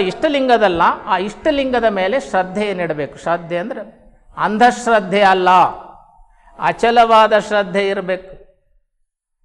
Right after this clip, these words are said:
ಅದರ ಬಗ್ಗೆ ನಂಬಿಕೆ ಇರಬೇಕು, ವಿಶ್ವಾಸ ಇರಬೇಕು, ಅದರ ಬಗ್ಗೆ ಒಂದು ಕಳಕಳಿ ಇರಬೇಕು.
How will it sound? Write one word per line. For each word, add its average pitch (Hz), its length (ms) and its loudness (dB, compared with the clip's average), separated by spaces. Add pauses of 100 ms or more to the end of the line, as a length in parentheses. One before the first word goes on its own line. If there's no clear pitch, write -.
(160)
ಅದರ 185 180 0
ಬಗ್ಗೆ 233 260 4
ನಂಬಿಕೆ 233 420 2
ಇರಬೇಕು, 233 440 2
ವಿಶ್ವಾಸ 233 640 2 (120)
ಇರಬೇಕು, 233 500 -2 (440)
ಅದರ 196 200 0
ಬಗ್ಗೆ 214 340 2 (840)
ಒಂದು 196 320 0 (220)
ಕಳಕಳಿ 208 560 2
ಇರಬೇಕು. 185 400 -2